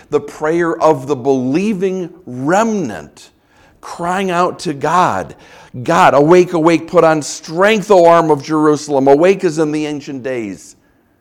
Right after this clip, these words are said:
Save now." <laughs> Is it possible saying, "Jesus, you are the God of the Exodus. You are the one who dried up the sea,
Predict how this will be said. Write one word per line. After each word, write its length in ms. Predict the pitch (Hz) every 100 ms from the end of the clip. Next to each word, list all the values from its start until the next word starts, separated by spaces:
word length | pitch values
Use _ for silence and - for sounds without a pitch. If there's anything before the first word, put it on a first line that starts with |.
| _ _ _ _ _ _ _ _ _ _
Save 520 | - - 165 165 151
now." 520 | 139 139 135 117 71 55 - - _ - _ _ _ _
<laughs> 840 | _ _ _ _ _ _ _ _
Is 200 | 143 135
it 160 | 143 -
possible 920 | - 156 180 180 170 139 135 131 131 -
saying, 540 | - 165 147 143 135 - _ _ -
"Jesus, 920 | 110 180 208 185 160 170 160 147 131 _ _ _ _ _ _ _
you 320 | 127 185 202
are 560 | 156 165 151 107 80 _ _
the 100 | 143
God 300 | 135 135 135
of 160 | 135 120
the 140 | 127
Exodus. 720 | 117 - - 107 87 - - - _
You 260 | 139 160 160
are 300 | 151 170 165
the 160 | 147
one 240 | 135 139 131
who 80 | 131
dried 360 | 120 123 117
up 140 | 110 -
the 140 | 110
sea, 420 | - 117 - -